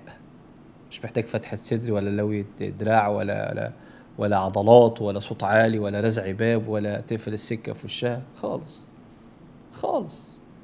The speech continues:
الموضوع محتاج احتواء، محتاج حنان. لو انت احتويت زوجتك واديتها الأمان والحنان، صدقني هي دي الرجولة. هذه هي الرجولة. اوعى تفكر ان الرجولة ان هي تقول لك فما تسمعش الكلام.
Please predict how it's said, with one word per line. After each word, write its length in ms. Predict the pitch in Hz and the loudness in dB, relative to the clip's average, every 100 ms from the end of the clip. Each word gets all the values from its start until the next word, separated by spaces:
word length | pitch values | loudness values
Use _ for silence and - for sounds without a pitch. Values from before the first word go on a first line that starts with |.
| - - - - - - - | -20 -20 -20 -20 -20 -20 -10
الموضوع 260 | 113 110 123 | -2 0 0
محتاج 280 | 120 117 117 | 0 -4 -4
احتواء، 480 | - 110 107 101 - - - - - - - - - - - - | -6 -6 -6 -8 -14 -20 -20 -20 -20 -20 -20 -20 -20 -20 -20 -10
محتاج 220 | - - | -6 -6
حنان. 420 | - 98 98 95 101 - - - - - - - - - - - - - | -6 -6 -6 -8 -12 -20 -20 -20 -20 -20 -20 -20 -20 -20 -20 -20 -20 -8
لو 160 | 104 110 | 0 2
انت 200 | 117 113 | 2 0
احتويت 640 | 90 - - 98 117 113 | -4 -4 -6 0 0 -2
زوجتك 480 | 104 110 - 98 101 | -4 -6 -6 -8 -8
واديتها 360 | 98 117 113 | -4 -4 -4
الأمان 380 | 110 104 110 110 | -8 -4 -2 -2
والحنان، 480 | 98 - 107 120 135 | -4 -6 -4 -4 -4
صدقني 480 | - 120 120 131 107 110 | -4 -4 0 0 -2 -4
هي 100 | 120 | -2
دي 100 | 117 | -2
الرجولة. 360 | 107 98 98 110 - - - - - - - - - - - - | -4 -6 -8 -10 -12 -14 -20 -20 -20 -20 -20 -20 -20 -20 -20 -14
هذه 600 | - 151 147 135 123 110 | -4 -2 0 -2 -4 -2
هي 120 | 113 | -2
الرجولة. 540 | 104 101 95 98 95 104 - - - - - - - - - - - - - - - - - - | -2 -4 -8 -8 -10 -12 -18 -20 -20 -20 -20 -20 -20 -20 -20 -20 -20 -20 -20 -20 -20 -20 -18 0
اوعى 160 | 110 107 | 2 2
تفكر 320 | 107 127 127 | 2 0 2
ان 120 | 110 | 2
الرجولة 340 | 101 101 117 120 | 0 0 0 2
ان 140 | 110 | 0
هي 160 | 113 113 | -2 -4
تقول 240 | 117 123 | -4 -4
لك 80 | 120 | -4
فما 180 | 110 101 | -6 -8
تسمعش 420 | - 120 113 113 | -6 -2 -2 -4
الكلام. 440 | 113 104 95 95 | -8 -4 -4 -4